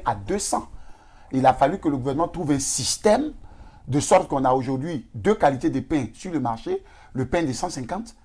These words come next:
et le pain de deux cents. Bon, quand le pain monte à deux cents, ça devient compliqué. Donc, c'est une mesure conjoncturelle adéquate.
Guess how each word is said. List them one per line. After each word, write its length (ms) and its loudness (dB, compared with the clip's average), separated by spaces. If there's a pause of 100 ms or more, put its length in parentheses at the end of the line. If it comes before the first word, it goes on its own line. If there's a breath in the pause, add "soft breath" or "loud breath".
(120)
et 60 0
le 100 0
pain 140 -6
de 120 -4
deux 140 -6
cents. 220 -8 (840 soft breath)
Bon, 160 -14 (220)
quand 120 2
le 120 0
pain 140 -2
monte 220 -2
à 60 -2
deux 140 -4
cents, 160 -6
ça 140 -8
devient 240 -4
compliqué. 380 -6
Donc, 180 -4
c'est 160 -4
une 100 -4
mesure 240 -2
conjoncturelle 580 -2 (140)
adéquate. 540 -6